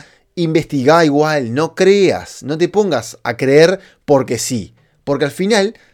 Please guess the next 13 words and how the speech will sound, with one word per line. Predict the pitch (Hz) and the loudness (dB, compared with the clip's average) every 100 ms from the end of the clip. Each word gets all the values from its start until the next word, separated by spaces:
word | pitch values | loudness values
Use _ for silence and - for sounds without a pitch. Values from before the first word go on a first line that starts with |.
| - | -6
lo | 117 | -4
que | 127 | 0
vas | 185 | -2
a | - | -4
hacer | 170 175 | -4 -4
es | 202 | -6
consumir | 220 196 190 208 214 247 _ | -8 -4 -2 0 -2 -6 _
una | - 175 | -8 -4
película | 175 175 175 110 87 _ _ _ | -2 -2 -4 -8 -10 _ _ _
y | 135 | -4
no | 131 147 | 0 2
una | 156 165 | 2 0
realidad. | 151 139 117 98 82 | -2 0 0 -2 -6